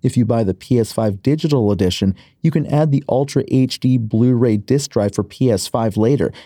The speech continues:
as it will also be sold separately for seventy-nine ninety-nine.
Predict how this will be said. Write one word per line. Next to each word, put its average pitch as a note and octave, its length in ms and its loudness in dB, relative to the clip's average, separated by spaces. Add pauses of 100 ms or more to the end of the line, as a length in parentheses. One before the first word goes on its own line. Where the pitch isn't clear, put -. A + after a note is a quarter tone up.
(140)
as A2+ 200 0
it A2+ 40 4
will G2+ 160 0
also A#2+ 320 0
be G#2 140 0
sold G#2+ 300 -2
separately A#2+ 440 -2
for G#2 140 -4
seventy-nine G#2+ 720 0
ninety-nine. G#2+ 600 0